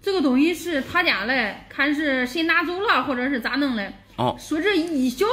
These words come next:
Speaker 1: 一个小东西都这一个都值一百万。
Speaker 2: 一个值一百万。
Speaker 1: 嗯。
Speaker 2: 啊，你的意思就是家长群里面，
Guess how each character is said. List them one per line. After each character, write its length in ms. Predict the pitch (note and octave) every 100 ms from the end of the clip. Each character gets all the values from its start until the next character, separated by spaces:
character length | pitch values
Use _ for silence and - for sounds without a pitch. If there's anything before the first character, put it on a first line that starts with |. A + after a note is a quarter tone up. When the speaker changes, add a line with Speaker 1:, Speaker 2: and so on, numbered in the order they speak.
| F4 D#4+
Speaker 1:
一 40 | A4+
个 100 | A4+
小 180 | - G#4+ G#4
东 140 | C4
西 120 | D4
都 180 | - C#4+
这 140 | E4+ E4+
一 260 | D4 B4
个 120 | G4+ E4
都 120 | D4+
值 200 | - F4
一 200 | B3 A#3
百 220 | G#3 B3+
万。 140 | D4 - - - - -
Speaker 2:
一 240 | - A#2+ G3+
个 140 | F3
值 220 | - C3+
一 160 | E3+ C#3+
百 200 | A2 E2
万。 180 | A#2 - - -
Speaker 1:
嗯。 360 | D#4 C#4 A#3+ G3+
Speaker 2:
啊， 100 | C3+
你 160 | A2+
的 80 | C3
意 140 | F3
思 100 | D#3
就 100 | D3+
是 60 | D3
家 200 | C3 F3+
长 140 | C3
群 220 | G#2+ C3+ D#3+
里 100 | A2+
面， 240 | G#2